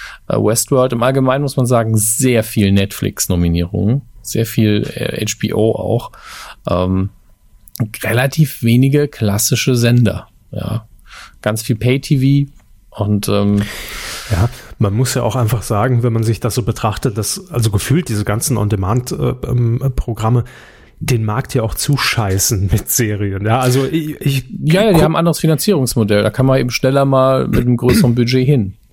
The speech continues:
Speaker 1: Ja.
Speaker 2: Absolut. Und da ist es natürlich auch schon eine Serie, die im Fernsehen nie laufen könnte, weil sie einfach nicht für die breite Masse angelegt ist, die dann vielleicht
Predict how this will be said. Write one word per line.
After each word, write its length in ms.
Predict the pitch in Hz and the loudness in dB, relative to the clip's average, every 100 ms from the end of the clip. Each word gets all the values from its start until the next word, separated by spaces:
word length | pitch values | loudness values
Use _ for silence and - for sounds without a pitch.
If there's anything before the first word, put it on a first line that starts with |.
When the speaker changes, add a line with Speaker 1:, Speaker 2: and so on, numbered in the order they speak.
| _ _ - | _ _ -6
Speaker 1:
Ja. 180 | 113 117 | -2 0
Speaker 2:
Absolut. 440 | 147 196 214 185 | -2 -2 -2 0
Und 160 | 151 147 | 0 -2
da 60 | |
ist 120 | 165 | -2
es 160 | 180 - | -2 0
natürlich 440 | 156 170 170 160 | 0 0 0 0
auch 100 | 151 | -2
schon 140 | - 147 | -2 0
eine 80 | 123 | 0
Serie, 440 | 120 151 156 147 | 2 0 0 0
die 320 | 127 135 135 | 2 0 0
im 120 | 120 | -2
Fernsehen 560 | 104 131 143 143 131 127 | -2 -2 -2 -2 0 2
nie 180 | 139 135 | 4 4
laufen 800 | 113 110 147 - 151 143 131 - | 2 2 0 -2 -2 -2 -2 -4
könnte, 600 | - 127 165 - 113 98 | 0 0 -2 -6 -4 -2
weil 160 | 104 | 0
sie 120 | 113 - | 0 -2
einfach 300 | 110 117 110 | -2 -2 0
nicht 260 | 123 - | -2 -4
für 100 | 123 | -4
die 120 | 110 | -4
breite 320 | - 104 104 104 | -2 -4 -2 -2
Masse 280 | 123 - | 0 -2
angelegt 440 | - 139 135 139 - | -2 -2 0 -2 -2
ist, 160 | - | -2
die 80 | 143 | 0
dann 120 | 123 | 0
vielleicht 440 | 120 123 120 - | 0 0 0 -2